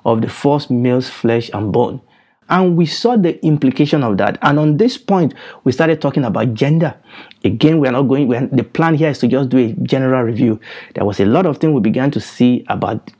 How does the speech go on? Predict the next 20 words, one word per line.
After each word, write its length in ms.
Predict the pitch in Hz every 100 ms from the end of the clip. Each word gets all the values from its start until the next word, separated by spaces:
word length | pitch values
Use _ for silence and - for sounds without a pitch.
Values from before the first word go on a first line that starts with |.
| - 120
gender, 400 | 113 104 - - - - -
about 280 | 117 196 -
male 500 | 113 123 143 147 147 _ _ _ _ _
and 200 | 95 80
female. 500 | - 117 107 - - _ _
What 500 | 208 147 143 156 - -
is 160 | 127
their 180 | 117 110
purpose 560 | - 131 127 113 104 - -
in 160 | 107 104
the 60 |
plan 380 | - - 127 120 - - - -
of 280 | 104 95 - - 147
God? 260 | 135 - - - - -
And 160 | 156 175
number 260 | 180 175
four, 600 | 170 - - 254 151 - - _ - - - - - - -
we 120 | 254
saw 580 | - 214 190 123 160 - - -
that 260 | - 131